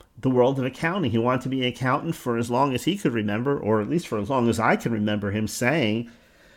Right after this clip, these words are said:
Uh, and that's ex-, exactly what he became. And eventually he became a partner. And so some people can find the balance. A lot of people can't.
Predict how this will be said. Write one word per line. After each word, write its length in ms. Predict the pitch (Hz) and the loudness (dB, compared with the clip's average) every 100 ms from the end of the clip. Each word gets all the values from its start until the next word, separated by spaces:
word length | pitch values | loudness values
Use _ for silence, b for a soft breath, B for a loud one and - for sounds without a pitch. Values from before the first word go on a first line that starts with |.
| b _ - - - | b _ -16 -6 2
Uh, 260 | 120 - - | 4 6 8
and 380 | 143 143 147 | 8 10 8
that's 220 | 147 156 160 | 6 6 4
ex-, 180 | - - | -2 -2
exactly 520 | 143 123 139 151 170 143 | -2 2 6 6 4 4
what 160 | 143 | 4
he 80 | 151 | 4
became. 420 | 151 - 190 262 | 0 0 0 0
And 100 | 156 | 0
eventually 340 | 104 127 - 123 | 0 0 0 0
he 120 | 139 | 2
became 380 | 147 139 127 117 | 2 4 4 4
a 60 | |
partner. 640 | 107 107 113 127 127 143 156 | 2 0 -2 -2 0 0 0
And 680 | - 110 113 113 113 117 B B B | -2 0 0 2 0 0 B B B
so 180 | - 202 | 4 6
some 220 | 226 269 | 6 6
people 300 | 302 294 226 | 6 6 4
can 200 | 214 208 | 4 2
find 320 | 208 190 175 | 4 4 4
the 40 | |
balance. 500 | 147 147 143 170 190 | 2 4 4 2 0
A 80 | - | 0
lot 220 | 120 170 | 0 0
of 40 | - | 2
people 280 | 170 - 127 | 2 2 -6
can't. 480 | - 120 113 135 | -2 0 0 -2